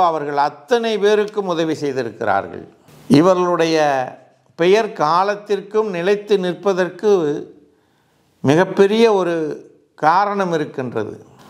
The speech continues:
அது என்னவென்று சொன்னால், ஆயிரத்தி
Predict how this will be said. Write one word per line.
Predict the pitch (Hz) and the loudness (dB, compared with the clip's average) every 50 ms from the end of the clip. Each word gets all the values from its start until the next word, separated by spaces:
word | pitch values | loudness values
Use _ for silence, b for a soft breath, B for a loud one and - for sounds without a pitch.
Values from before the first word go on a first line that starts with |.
| - - - 135 | -4 0 2 2
அது | 147 151 147 139 143 156 | 2 2 2 2 2 2
என்னவென்று | 175 190 208 196 190 175 160 - - - | 2 2 2 2 0 0 -2 -4 -2 -2
சொன்னால், | 170 160 160 165 180 196 196 190 170 131 - - - - _ _ _ _ _ _ _ _ _ _ _ _ _ _ _ _ B B B B B B B B B B - 131 151 | -2 -2 0 0 0 0 0 -2 -4 -6 -8 -14 -20 -20 _ _ _ _ _ _ _ _ _ _ _ _ _ _ _ _ B B B B B B B B B B 4 4 4
ஆயிரத்தி | 180 208 202 202 190 196 170 - 190 - | 4 2 2 2 0 0 -2 -2 2 2